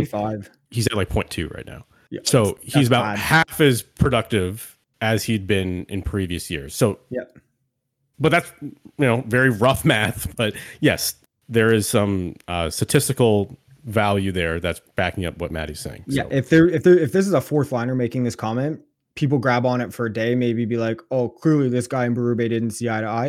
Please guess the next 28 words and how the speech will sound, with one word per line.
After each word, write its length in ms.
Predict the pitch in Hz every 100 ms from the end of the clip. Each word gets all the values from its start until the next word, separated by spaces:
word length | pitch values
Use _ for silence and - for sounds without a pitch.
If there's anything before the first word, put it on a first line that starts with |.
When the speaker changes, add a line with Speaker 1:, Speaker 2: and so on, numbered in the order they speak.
| 147
Speaker 1:
and 140 | 143
they 80 | 123
move 200 | 123 120
on 160 | 113 110
the 60 |
next 240 | 107 107 -
day. 220 | 104 95 _ _ _
The 80 | 117
fact 340 | - 120 117
that, 80 | -
again, 380 | 113 107 104 95 _ -
number 220 | 120 123
one 140 | 123 117
center 400 | 110 110 107 104 120
underperforming, 640 | 117 113 107 117 110 110 104
and 100 | 110
he 80 |
says 300 | 120 131 123
it, 160 | 135 151
I 120 | - 110
think 320 | 120 110 113
is 320 | 110 98 - _ -
why 360 | 120 113 110
everyone 520 | 104 101 107 104 104 101
kinda 240 | 110 107
gravitated 640 | 98 95 104 104 101 98
to 80 | -
that. 200 | 101 95